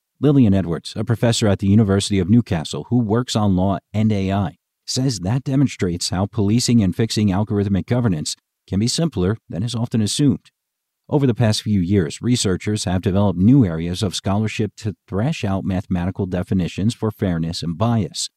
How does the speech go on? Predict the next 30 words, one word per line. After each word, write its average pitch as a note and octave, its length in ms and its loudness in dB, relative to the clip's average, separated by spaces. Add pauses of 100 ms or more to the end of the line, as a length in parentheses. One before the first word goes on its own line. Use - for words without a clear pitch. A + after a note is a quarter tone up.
(340)
Some B2+ 200 0
have G2+ 180 2
seized G2+ 480 0
on G2+ 160 2
how F#2 160 -2
the G2 80 0
European G2+ 520 2
Union's F#2+ 400 2
blockbuster F#2+ 640 -2
data G#2 220 -2
protection F2+ 480 -4
regulation, D#2+ 600 -2 (200)
G A2 140 -2
D F#2 140 0
P G2 240 0
R, G2+ 260 0 (160)
enacted G2+ 340 0
in F2+ 120 0
two A#2+ 160 0
thousand F#2 340 0
and E2 140 0
eighteen, F#2+ 460 2 (280)
can A#2 140 0
be D3+ 120 0
interpreted C3 580 0
to F#2+ 80 -4
give A2+ 280 -2
citizens C#3 540 2
a F#2+ 80 2
right G2 320 -2